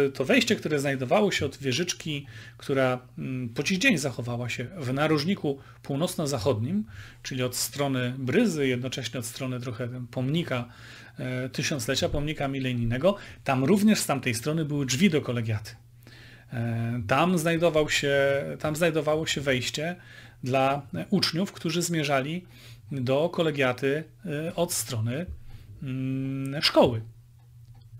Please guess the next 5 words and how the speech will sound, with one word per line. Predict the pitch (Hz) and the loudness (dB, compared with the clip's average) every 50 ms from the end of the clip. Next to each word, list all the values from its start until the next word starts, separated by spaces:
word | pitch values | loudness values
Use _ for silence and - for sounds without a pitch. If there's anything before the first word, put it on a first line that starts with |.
| - 233 | -4 -4
Szkoły | - - - 175 131 117 | -2 4 4 4 4 4
katedralnej. | - 135 107 - 120 110 113 113 110 110 113 117 | 0 -4 -4 -4 -4 -2 -2 0 0 -2 -2 -2
Właśnie | 139 139 139 - 180 156 | -4 -6 -4 -2 -4 -2
tamtędy | - 151 127 - 139 123 123 | -2 -2 -2 -2 -2 -2 -2
wchodzili. | 120 - - 131 110 113 113 127 202 262 247 | -4 -2 -2 0 0 2 2 2 2 0 0